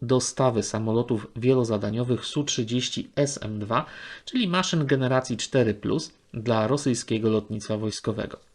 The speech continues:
Jednakże najważniejszym doniesieniem płynącym z frontu wojny na Ukrainie są potwierdzone przez stronę ukraińską silne ataki rosyjskich dronów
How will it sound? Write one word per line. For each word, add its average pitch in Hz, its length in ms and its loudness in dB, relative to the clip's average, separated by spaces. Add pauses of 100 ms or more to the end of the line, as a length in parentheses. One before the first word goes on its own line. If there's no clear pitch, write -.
(120)
Jednakże 123 640 0
najważniejszym 139 1080 0
doniesieniem 110 600 -2
płynącym 110 600 -4 (300)
z - 160 -12
frontu 127 460 2
wojny 113 360 2
na 104 160 -2
Ukrainie 147 560 -2 (380)
są 147 300 2
potwierdzone 156 800 2
przez 135 260 -2
stronę 139 440 0
ukraińską 117 720 -2
silne 147 540 0
ataki 123 480 -2
rosyjskich 110 600 -2
dronów 139 400 2